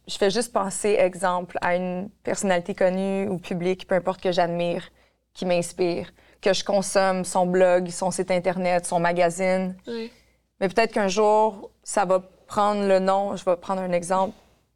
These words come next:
Speaker 1: X, Oprah, mais finalement, c'est plus Oprah qui a écrit son texte, ça va être un été. Fait que, tu sais, il y a comme tout ça qui perd son sens. On dirait que je me sentirais complètement perdue,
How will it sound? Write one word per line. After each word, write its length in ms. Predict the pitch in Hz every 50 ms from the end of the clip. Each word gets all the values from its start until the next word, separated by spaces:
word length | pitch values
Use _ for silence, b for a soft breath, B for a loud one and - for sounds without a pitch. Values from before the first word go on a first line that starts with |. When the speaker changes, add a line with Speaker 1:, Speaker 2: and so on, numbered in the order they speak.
| _ _ _ -
Speaker 1:
X, 260 | 185 190 190 - - -
Oprah, 460 | 190 175 - - 196 196 202 208 202 202 -
mais 220 | - 190 202 190 180
finalement, 320 | - - 196 185 190 208
c'est 100 | - -
plus 140 | 170 - 202
Oprah 300 | 185 175 175 - 240 254
qui 100 | - -
a 20 | 180
écrit 200 | 170 - - 185
son 160 | - - 185
texte, 300 | 175 - 190 190 - -
ça 100 | - -
va 80 | 175 175
être 120 | 175 - _ _ _ _ - - -
un 100 | 185 180
été. 120 | 185 180 - B B B B B
Fait 120 | - 214
que, 60 | 247
tu 60 | 262
sais, 20 | 277
il 40 | 254
y 20 | 233
a 60 | 202
comme 180 | 202 220 202 202
tout 120 | - 269 262
ça 260 | - - - 262 269
qui 160 | 269 - -
perd 380 | - - 226 214 220 226 226 -
son 200 | - - 202 196
sens. 460 | 190 - - 214 214 220 226 220 -
On 100 | - 196
dirait 200 | 175 185 - 214
que 100 | - 220
je 80 | 190 190
me 80 | 180
sentirais 320 | 170 - 185 175 - 202 190
complètement 380 | - 196 202 208 196 214 214
perdue, 520 | 214 - 196 180 175 170 180 196 208 214